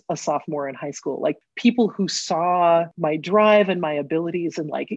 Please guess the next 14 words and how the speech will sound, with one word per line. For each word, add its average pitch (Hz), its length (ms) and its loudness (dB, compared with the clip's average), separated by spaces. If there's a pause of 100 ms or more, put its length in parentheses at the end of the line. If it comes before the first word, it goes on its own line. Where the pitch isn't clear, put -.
(120)
gave 185 300 2
me 190 120 0
responsibility 156 880 -6
and 143 120 -14
gave 151 260 -6
me 156 140 -12
chances, 214 760 -8 (400)
I 208 100 2
wouldn't 214 500 0
have 240 220 -4
put 240 300 -4
the 233 100 -2
word 196 340 -2
mentor 180 840 -2